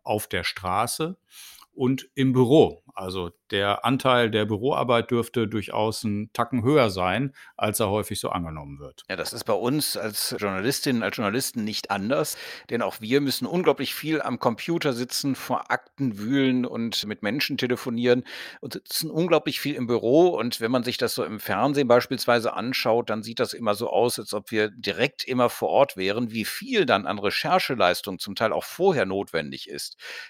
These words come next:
Speaker 2: das vorzubereiten, das so zu organisieren, dass man zum Beispiel eine Dokumentation so anlegen kann, dass man dann eben sehr zeitlich komprimiert an den verschiedenen Ecken und Enden ist,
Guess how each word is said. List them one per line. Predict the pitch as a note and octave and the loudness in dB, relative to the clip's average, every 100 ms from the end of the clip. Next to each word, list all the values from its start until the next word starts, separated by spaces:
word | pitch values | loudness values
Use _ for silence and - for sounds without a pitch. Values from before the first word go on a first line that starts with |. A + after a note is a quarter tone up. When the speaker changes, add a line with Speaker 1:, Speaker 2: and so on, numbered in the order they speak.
| - | -2
Speaker 2:
das | F#2+ | -2
vorzubereiten, | - - C#3+ - A#2+ F2+ D#2 D2+ - | -2 2 2 2 -4 -4 -4 -4 -6
das | G2 G2+ | -6 0
so | D3+ D3+ | 4 4
zu | - C3 | 4 2
organisieren, | A#2 G#2+ A#2 C#3+ | 2 -2 -2 0
dass | C3 - | 0 -2
man | A#2+ | -4
zum | - | -4
Beispiel | A2+ A2+ - A2+ | 2 2 2 -6
eine | G2+ | -2
Dokumentation | G#2 A#2 G2+ F2+ G2+ - C3 C#3+ D#3+ | -4 -2 -2 -4 -4 -4 -2 0 0
so | A#2 A2+ | 0 0
anlegen | - C3 B2 A2+ A#2 | 0 0 0 -2 -2
kann, | - G#2+ | -2 0
dass | G#2 B2+ - | 2 0 0
man | C3 | 0
dann | G#2 F#2 | 0 0
eben | - E2+ E2 - - - _ | -4 -8 -10 -16 -18 -20 _
sehr | G2+ G2+ B2 B2+ A#2+ G#2 F#2+ B2+ - _ | -8 -4 2 4 4 0 -16 -20 -20 _
zeitlich | - A#2+ B2 D3+ B2 - | -6 0 0 0 -4 -2
komprimiert | - G#2 A2 A2 C3 D#3+ - | -2 -2 -4 -4 0 0 0
an | G#2+ | -6
den | G#2+ | -6
verschiedenen | - G#2 - C3+ A#2 G#2+ G#2 | -6 -8 -6 -6 -6 -6 -4
Ecken | - A#2 | -6 -4
und | G2 | -4
Enden | E2+ A2 A2 E2+ | -2 -4 -4 -6
ist, | F2+ - | -6 -8